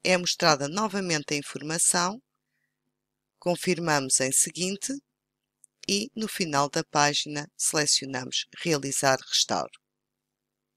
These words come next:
É dada a informação de que o restauro foi realizado com sucesso, selecionamos Continuar e tenho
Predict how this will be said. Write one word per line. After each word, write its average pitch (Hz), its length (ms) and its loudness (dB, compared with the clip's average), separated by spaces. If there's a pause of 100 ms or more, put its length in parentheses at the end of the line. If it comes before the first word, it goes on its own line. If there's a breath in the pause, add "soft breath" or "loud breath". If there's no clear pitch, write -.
(1200 loud breath)
É 185 120 8
dada 190 240 6
a 185 40 2
informação 175 680 -2
de 151 160 -6
que - 340 -4
o 190 100 -6
restauro - 500 0
foi 147 180 -2
realizado 127 640 -2
com 147 180 -8
sucesso, - 640 0
selecionamos 151 880 0
Continuar 151 600 -4 (1700)
e 180 100 -2
tenho 160 320 2